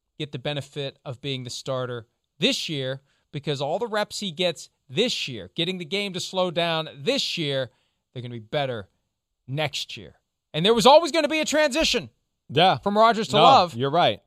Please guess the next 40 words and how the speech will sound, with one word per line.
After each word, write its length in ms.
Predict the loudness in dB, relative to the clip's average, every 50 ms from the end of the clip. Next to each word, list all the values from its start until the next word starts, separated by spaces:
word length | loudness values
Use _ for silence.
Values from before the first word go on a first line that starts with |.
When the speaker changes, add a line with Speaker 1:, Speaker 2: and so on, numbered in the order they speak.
| _ 2
Speaker 1:
And, 240 | 2 2 2 0 _ -4
and, 220 | -2 -2 -4 -4 -4 -2
and 160 | -2 0 4
may-, 160 | 4 4 4
maybe 340 | 2 2 2 2 2 2 -2
you 220 | -8 -8 -10 -10
just 320 | -8 -6 -6 -6 -6 -6 -4
say, 340 | -2 -2 -2 -2 -4 -6 _ _ _ _
"We'll 200 | -2 0 0 0
take 300 | 0 -2 -4 -4 -4 -6
the 80 | -6
thirty-five 540 | -2 -2 0 0 -2 0 2 2 2 2 2
million 280 | 0 -2 -2 -2 0 4
dollars. 540 | 4 6 6 4 2 -2 -6 -10 -14 -18 _ _ _ _ _ _ _ _ _ _ _ _ _ _ -4
We'll 320 | 0 2 2 2 0 -4 _ _ _
reapply 760 | -16 -8 -4 -2 0 0 0 -2 -2 -2 2 4 4 4 4 4
that 300 | 4 4 4 2 -2 _ _ 0
elsewhere 640 | 0 0 0 -2 -4 -2 0 0 2 0 0 -4 -8 _ _ _ _ _ _ _ _ _ _ _ _
in 160 | -6 -4 -2
the 80 | -2 0
organization, 760 | 0 0 0 -2 -2 -2 0 0 0 0 -2 -2 -4 -6 -4
reinvest 600 | -2 -2 -2 -2 -2 0 0 0 0 -2 -4 -10
it." 40 | -8
Again, 320 | -4 -2 -2 -2 -2 -2
no 180 | -2 -2 -2 -2
owner, 280 | -4 -4 -4 -6 -6 -8
so 160 | -6 -6 -4
no 140 | -2 -2 -2
one's 260 | -2 -4 -6 -6 -8
sucking 380 | -8 -6 -6 -6 -6 -6 -4
away 220 | -2 0 0 0 -2
profit. 540 | -2 -2 0 2 4 2 2 0 -4 -8 -6
You 80 | -6
can 120 | -8 -6 -4
take 180 | -4 -4 -2
that 220 | -2 -2 -2 -2 -4
money 260 | -4 -4 -4 -4 -6
and 80 | -6
reinvest 500 | -6 -4 -6 -4 -2 0 0 0 0 -2
it. 160 | -6 -8 -8